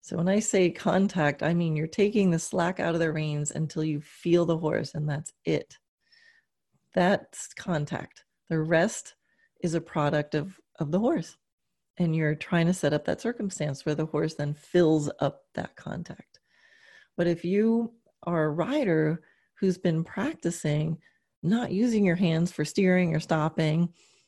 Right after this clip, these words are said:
or turning or yielding or hanging on, then your hands are free.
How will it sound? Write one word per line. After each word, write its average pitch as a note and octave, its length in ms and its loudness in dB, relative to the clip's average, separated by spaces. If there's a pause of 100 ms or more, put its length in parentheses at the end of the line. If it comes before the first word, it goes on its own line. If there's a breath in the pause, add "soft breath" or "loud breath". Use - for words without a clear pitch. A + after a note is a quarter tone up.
(160)
or E3 120 -4
turning E3+ 640 4
or F3 260 -2 (340 soft breath)
yielding F#3 680 6
or E3+ 300 -2 (280)
hanging G3 420 6
on, F3 380 6 (540 soft breath)
then G3 560 4
your F3+ 140 2
hands E3 340 -2
are E3+ 80 -6
free. - 440 -6